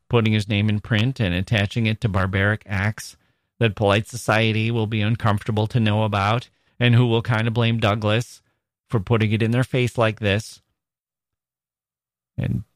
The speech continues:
calling out a single individual. There's a reason why the K K K wore hoods. Thomas Auld, you're named. Two things about this. One is, at the time, Douglass believed that Thomas Auld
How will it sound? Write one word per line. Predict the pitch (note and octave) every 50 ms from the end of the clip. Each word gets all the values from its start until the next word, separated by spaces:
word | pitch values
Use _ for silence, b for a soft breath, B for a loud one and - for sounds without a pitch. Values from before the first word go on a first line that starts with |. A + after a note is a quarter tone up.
| _ _ _ -
calling | - - F#2+ F#2 G2+ G#2+ G#2
out | F#2+ F#2 G2 G#2+
a | A2+ G#2+
single | - - A#2+ A#2 A2 A2+ A#2+
individual. | B2 B2 B2 A#2 B2+ B2 A#2 A#2 G2+ G2 G#2
There's | A2+ B2 A#2+ B2+
a | C3+
reason | C3+ D3+ F3 F3 E3 E3
why | D3+ D3+ D3+ D#3
the | D#3 E3+
K | D#3 - - C3 C#3
K | C#3 - D#3 D3+ D3+
K | C3 - D#3+ D3+ C#3+ B2+
wore | A#2 G#2+ A2 A#2 A2+ A#2+
hoods. | A#2+ B2 C#3 A#2+ F#2+ E2 E2 - - - - _ _ _ _ _ _ _ _ _ _ _ _ _ _ _ _ _ _ _ _ _ _ _ -
Thomas | - - F2+ F2+ G2 G#2+ A#2 - -
Auld, | - A2+ A2+ G2+ F#2 F2 E2+ F2 F2+ - - _ _ _ _ _ _
you're | - A2+ F#2 F2 E2+
named. | F2+ G2 G#2 G#2 G2 F2+ E2 E2+ E2 E2 D#2+ - - - _ _ _ _ _ _ _ _ _ _ _ _ _ _ _ _ _ _ _ _ _ _ _ _ _ _ _ _
Two | - - A2+
things | G#2+ F2+ G#2+ G#2 G#2 F#2 F2+
about | E2+ C2 C2+ C2 - -
this. | - - - E2 - -
One | F#2 F#2+ G#2 A2+ A#2 A#2+
is, | B2 A#2 G#2+ A2+
at | G#2+ G#2+ G#2
the | - A#2+
time, | - - - C3 B2 A#2 G#2+ G2 G2 G#2
Douglass | G#2 G#2 G#2 A2 G#2+ A2 A2 -
believed | - - A2+ G#2 G#2 G#2 G#2 G#2 G#2 G#2+ -
that | G#2 G#2+ G#2+ -
Thomas | - - G#2+ G2+ G#2 A2+ A#2 - - -
Auld | - G#2 G2 F2+ E2 D#2 D#2+ E2+ E2+